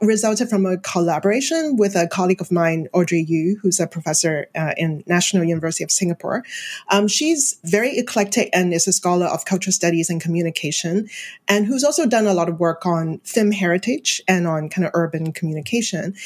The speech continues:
and is also a prolific queer studies scholar.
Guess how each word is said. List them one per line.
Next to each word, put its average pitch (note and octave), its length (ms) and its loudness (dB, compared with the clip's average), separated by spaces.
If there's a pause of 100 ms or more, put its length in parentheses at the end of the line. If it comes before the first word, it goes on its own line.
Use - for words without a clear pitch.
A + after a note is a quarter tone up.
(240)
and G#3 160 4
is G3+ 100 2
also A3 260 2
a G3+ 40 4
prolific F3+ 500 0
queer F3+ 200 0
studies D#3 400 0
scholar. F3 520 -2